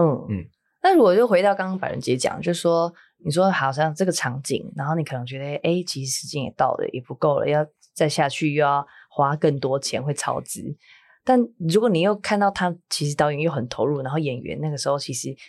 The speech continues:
Speaker 1: 你觉得他就是在一下下就会，那个氛围就出来了。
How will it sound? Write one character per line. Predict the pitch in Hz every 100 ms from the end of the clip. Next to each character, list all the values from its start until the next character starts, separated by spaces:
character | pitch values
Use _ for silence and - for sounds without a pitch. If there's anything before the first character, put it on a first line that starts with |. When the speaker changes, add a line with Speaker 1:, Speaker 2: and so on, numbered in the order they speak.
| _
Speaker 1:
你 | 143
觉 | 175
得 | 190
他 | 220 240 -
就 | 254
是 | 269
在 | - -
一 | 180
下 | 220
下 | 214 214
就 | 208 208
会， | 208 185 - _ _ _ _
那 | 233
个 | 208
氛 | 196 214
围 | 202
就 | 170
出 | 190 - 165
来 | 156 -
了。 | - -